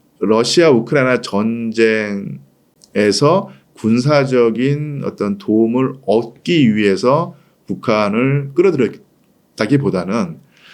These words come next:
어, 동북아시아에서, 어, 북한과 러시아의 그 관계를 동맹 수준으로까지 올려서 얻는 정치적 이익을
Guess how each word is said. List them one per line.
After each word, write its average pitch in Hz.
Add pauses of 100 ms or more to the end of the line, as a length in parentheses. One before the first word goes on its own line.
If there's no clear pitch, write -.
(200)
어, 95
동북아시아에서, 139 (380)
어, 92
북한과 107
러시아의 107 (340)
그 - (180)
관계를 104 (320)
동맹 113
수준으로까지 123 (200)
올려서 127
얻는 104
정치적 160
이익을 95